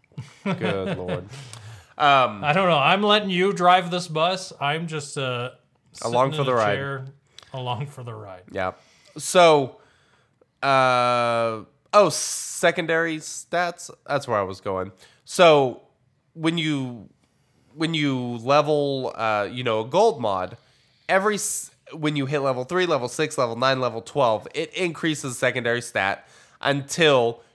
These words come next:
Speaker 1: you get, uh, four additional stat increases as you go up. And that's all slicing does in general. Slicing just increases one of your secondary stats.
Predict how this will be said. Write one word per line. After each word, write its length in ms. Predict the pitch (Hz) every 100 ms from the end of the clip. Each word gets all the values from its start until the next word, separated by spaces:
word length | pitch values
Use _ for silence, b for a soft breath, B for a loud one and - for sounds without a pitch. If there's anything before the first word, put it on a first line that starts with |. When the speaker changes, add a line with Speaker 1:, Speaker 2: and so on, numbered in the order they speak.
| b
Speaker 1:
you 280 | 131 143
get, 500 | 131 135 127 113 - _ -
uh, 420 | 120 117 110 104
four 460 | - - 165 160 156
additional 720 | 127 123 - 160 156 147 127 113
stat 340 | - 120 110
increases 440 | 104 101 113 107
as 220 | 110 98 104
you 60 |
go 220 | - 113
up. 220 | 127 - - B B
And 140 | 185
that's 180 | 254 285
all 140 | 262
slicing 520 | 214 - 135 127 98 85
does 420 | 64 - - -
in 180 | - 147
general. 440 | 123 104 76 57 _ b b
Slicing 600 | - - 170 190 220 202
just 280 | 156 135 -
increases 600 | 180 190 165 156 160 131
one 320 | 110 117 135
of 140 | 139 120
your 100 | 127
secondary 480 | - 110 107 104
stats. 540 | 101 - 95 - -